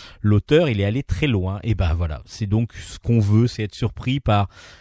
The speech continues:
des dessins tout mignons, parce que les dessins sont vraiment charmants. Euh, ben, c'est un dessin tout rond avec, euh, un personnage justement qui a une tête toute ronde,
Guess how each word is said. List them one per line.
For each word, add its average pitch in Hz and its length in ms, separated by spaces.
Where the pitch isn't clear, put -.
des 107 300
dessins 104 560
tout 170 140
mignons, 139 440
parce 101 200
que 107 100
les 95 80
dessins 95 320
sont 98 160
vraiment 90 260
charmants. 131 720
Euh, 98 320
ben, 87 300
c'est - 160
un 95 100
dessin 95 420
tout 117 200
rond 113 480
avec, 92 280
euh, 90 80
un 131 140
personnage 123 460
justement 113 380
qui - 100
a 98 40
une 85 60
tête 110 180
toute 117 200
ronde, 110 360